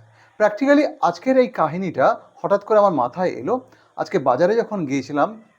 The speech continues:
সন্ধ্যের দিকে, তখন দেখলাম বাজারে প্রচুর ইলিশ উঠেছে।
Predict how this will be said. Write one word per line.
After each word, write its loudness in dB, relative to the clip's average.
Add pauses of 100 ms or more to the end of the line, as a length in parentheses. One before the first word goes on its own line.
(120)
সন্ধ্যের -4
দিকে, -4 (360)
তখন 0
দেখলাম 0 (340)
বাজারে 2
প্রচুর -2
ইলিশ -2
উঠেছে। -14